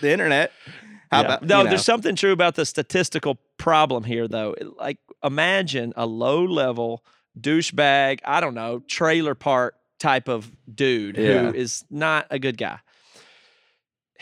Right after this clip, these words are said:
Speaker 2: and is physically somewhat aggressive or plays games or, you know, you can just imagine the type. Now, there's no shortage of that type, first of all.
Speaker 1: Right.
Speaker 2: And if you would consider there, I mean, not everybody that they interact with would necessarily be a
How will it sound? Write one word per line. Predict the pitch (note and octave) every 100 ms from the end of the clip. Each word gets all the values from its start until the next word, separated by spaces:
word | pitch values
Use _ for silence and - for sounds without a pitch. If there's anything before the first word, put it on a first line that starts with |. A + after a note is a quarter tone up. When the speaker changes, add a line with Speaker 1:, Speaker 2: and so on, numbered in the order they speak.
| - - _ _ -
Speaker 2:
and | D#3 F#3 E3+
is | - C3+
physically | - E3+ C#3 D3 C#3+ C#3 C3+ -
somewhat | - D#3+ C3+ C3+
aggressive | B2 C3+ B2 - A#2+ A#2
or | G#2+
plays | - B2 A#2+ -
games | C3+ B2 A#2 A2+ A2 A#2
or, | A2+
you | F#3+
know, | F#2+
you | C3
can | D3+ D#3+
just | D#3+
imagine | C#3+ C#3+ C3 B2+
the |
type. | - G#2 -
Now, | B2+ C#3+
there's | E3
no | G3
shortage | - - F3 F3 D3+ A#2+
of | - A2+ A#2
that | B2+ -
type, | C#3+ A2 D2+ -
first | B2+ -
of | G2
all. | E2+ - _ -
Speaker 1:
Right. | - G2+ F#2 E2+
Speaker 2:
And | B2 A#2 A2+ - _ -
if | F#3 F#3 -
you | E3+ E3+
would | D#3+
consider | - D3+ E3 D3+ C#3
there, | C#3 - -
I |
mean, | D#3 C3+ -
not | - F3 -
everybody | D#3+ D3+ D3 C#3
that | C#3 D3
they | C3
interact | C3+ C3 B2+ B2+
with | C3 A#2+
would | B2+
necessarily | A#2+ A#2+ B2+ A#2
be | A#2+ A#2
a | A#2 A2+